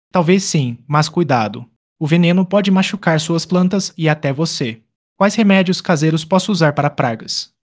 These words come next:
Misture água com detergente. Borrife nas folhas. Isso pode ajudar a espantar as pragas. Como fazer armadilhas para insetos no meu jardim? Coloque uma fatia de fruta em um pote. Os insetos gostam e ficam presos.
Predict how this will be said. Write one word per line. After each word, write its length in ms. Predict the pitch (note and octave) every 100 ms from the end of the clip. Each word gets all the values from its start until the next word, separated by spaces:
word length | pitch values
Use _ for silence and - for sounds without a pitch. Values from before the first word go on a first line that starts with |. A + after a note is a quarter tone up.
| _
Misture 440 | F3 E3+ E3+ D#3
água 240 | C3+ B2 A#2+
com 140 | D#3+
detergente. 720 | D#3 D3+ D3+ C3 A2 G#2+ - _ _ _
Borrife 360 | G3+ F3 F3 E3
nas 180 | D3 -
folhas. 600 | C3+ A#2+ A2 G#2+ - - _ _ -
Isso 240 | F#3+ A#3+
pode 260 | A#3 G#3+ G3+
ajudar 340 | F#3+ E3+ D#3
a 20 |
espantar 480 | F3+ - A3+ G3+ E3
as 120 | E3
pragas. 640 | - C#3 A#2 A2 - - - _ _ _
Como 160 | C4+
fazer 280 | C4+ A3 E3
armadilhas 520 | D#3 D#3 C#3 C3 B2
para 200 | - E3+
insetos 380 | E3+ D#3+ C#3 C#3+
no 80 | D3+
meu 100 | D3
jardim? 560 | D#3+ D#3 C#3 G#3 A#3+ - _ _
Coloque 340 | - A3 E3+ E3
uma 120 | C#3+
fatia 400 | - B2 - D#3+
de 80 | C#3+
fruta 320 | - C#3+ D3+
em 80 | C#3
um 100 | C3+
pote. 540 | C#3+ A#2 G#2+ - - _ _ -
Os 160 | C#3
insetos 480 | E3+ F#3 E3 D#3+ D3
gostam 380 | C#3 D#3+ - G#3
e 60 |
ficam 320 | G#3 G#3+ G#3+ G#3
presos. 640 | G3 C3+ A2+ G#2+ -